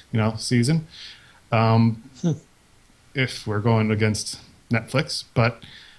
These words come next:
Speaker 1: the, both were universally lauded as being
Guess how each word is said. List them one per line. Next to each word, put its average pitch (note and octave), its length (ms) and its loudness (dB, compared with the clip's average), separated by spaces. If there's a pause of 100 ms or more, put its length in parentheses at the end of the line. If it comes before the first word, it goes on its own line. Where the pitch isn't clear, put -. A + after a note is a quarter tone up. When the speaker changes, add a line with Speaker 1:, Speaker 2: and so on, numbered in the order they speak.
(140)
Speaker 1:
the, C3+ 460 4 (720)
both D3+ 560 2 (120)
were B2+ 560 0
universally C3 1200 0
lauded A#2 480 2
as A2+ 220 -2
being A#2+ 540 2